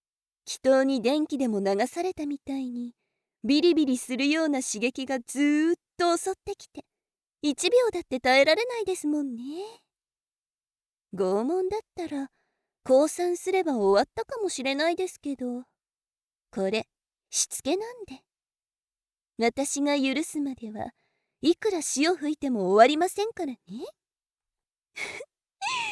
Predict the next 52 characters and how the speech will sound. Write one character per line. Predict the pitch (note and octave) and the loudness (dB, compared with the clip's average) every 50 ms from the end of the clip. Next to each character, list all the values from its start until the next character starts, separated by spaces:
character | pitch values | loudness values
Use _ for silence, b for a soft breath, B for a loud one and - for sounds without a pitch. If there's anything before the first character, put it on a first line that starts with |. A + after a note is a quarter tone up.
| G5 G5 F4+ C5 F5 B B B B _ _ - | -6 -8 -10 -12 -14 B B B B _ _ 4
あ | A4 G4 F#4+ G4 | 6 8 8 8
ら | F#4 F4 | 8 6
あ | F#4 E4+ D#4 D#4+ E4 F4 | 4 4 2 0 0 0
ら、 | G#4 A#4+ A#4 - _ _ _ _ _ _ _ | 0 -2 -4 -8 _ _ _ _ _ _ _
泣 | D4+ C4 B3+ B3+ C#4 D4 | 0 2 4 4 4 2
い | |
ち | - - | 2 4
ゃ | F#4 G4 | 4 4
い | F#4 | 4
ま | F4+ G#4 | 2 0
し | C#5 - - | -2 -6 -8
た | - A4 | -6 -6
ね。 | F#4 D4 D4 D#4 F#4 G#4+ - - _ _ _ _ _ _ _ _ _ _ _ _ _ _ _ _ _ _ | -6 -6 -6 -6 -6 -6 -6 -8 _ _ _ _ _ _ _ _ _ _ _ _ _ _ _ _ _ _
大 | A3+ A3+ C4 C4 C4 C4+ C4 | 4 6 8 8 8 8 6
の | A#3+ G3+ F#3+ | 2 0 0
大 | F#3+ F#3 | -2 -2
人 | - G#3 A3 A3+ A#3+ A#3 | -2 -2 -2 0 0 -2
が | A#3 A#3+ A#3 | -2 -4 -6
そ | - - - G3 G3 | -4 -4 -2 0 0
ん | A#3 C4+ | 2 2
な | D4 E4 D#4 | 2 2 2
ピ | - - D#4 E4+ G4 | 0 0 0 0 0
ー | B4 | 0
ピ | - G#4+ F#4 C#4+ | 0 0 0 0
ー | A#3 | 2
泣 | A3 G#3 G#3 A#3 | 2 2 0 0
い | C4+ | -2
ち | - - D4+ | -4 -8 -14
ゃ | D#4+ | -14
っ | - _ _ - | -14 _ _ -14
て、 | - - - - _ _ _ _ _ _ | -14 -14 -14 -16 _ _ _ _ _ _
恥 | - D#4+ D#4 C#4+ | 4 6 6 6
ず | E4 E4+ | 4 0
か | - B4+ C#5 | -4 -4 -4
し | - - | -2 0
く | - F4+ | 0 2
な | D4+ D4 D#4 F#4 | 2 2 0 0
い | |
ん | C#5 D5+ C5 | -2 -2 -4
で | G4+ F#4+ | -4 -6
す | - - - | -6 -8 -12
か？ | - A#3 B3+ C4+ D4+ F#4 B4 D5 - - _ _ _ _ _ _ _ _ _ _ _ _ _ _ _ _ _ _ _ - | -10 -8 -8 -8 -10 -12 -12 -14 -16 -20 _ _ _ _ _ _ _ _ _ _ _ _ _ _ _ _ _ _ _ -10
ま、 | G#3+ B3 D4 - F4+ - _ B B B B B B B B B _ | -8 -8 -8 -8 -10 -16 _ B B B B B B B B B _
も | C#4+ C#4+ D4 D#4 | 2 4 4 4
ち | - - - F#4+ G#4 G#4 | 2 -2 -6 -6 -4 -4
ろ | G4 F#4+ E4 | -4 -6 -6
ん、 | - _ _ _ _ _ _ _ _ - | -8 _ _ _ _ _ _ _ _ 0
泣 | B3 C#4+ D4 D#4 D4+ | 2 4 4 4 4
い | |
て | - E4 D#4+ | 4 6 6
謝 | D#4 D#4 D#4 D#4 D#4 | 6 6 6 4 4
っ | D#4 F4 F#4 | 2 0 -2